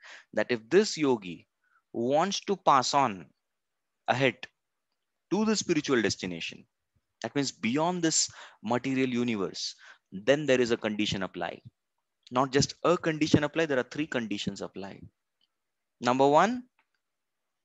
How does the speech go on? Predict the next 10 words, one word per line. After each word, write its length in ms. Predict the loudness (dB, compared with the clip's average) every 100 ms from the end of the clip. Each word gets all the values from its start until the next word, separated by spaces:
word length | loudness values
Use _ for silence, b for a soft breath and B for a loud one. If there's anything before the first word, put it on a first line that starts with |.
| _ _ _ -2
the 140 | -2 0
time 500 | 2 4 4 2 -2 -8 _ _ _ _ _ -4
should 340 | 0 0 -2
be 140 | -4
that 320 | 0 0 0 -2
of 260 | -4 -4 0
daytime. 480 | 0 0 -4 -8 -16 _ _ _ _ _ 0
Only 440 | 0 2 2 2
in 180 | 0 4
daytime 580 | 4 4 4 2 -2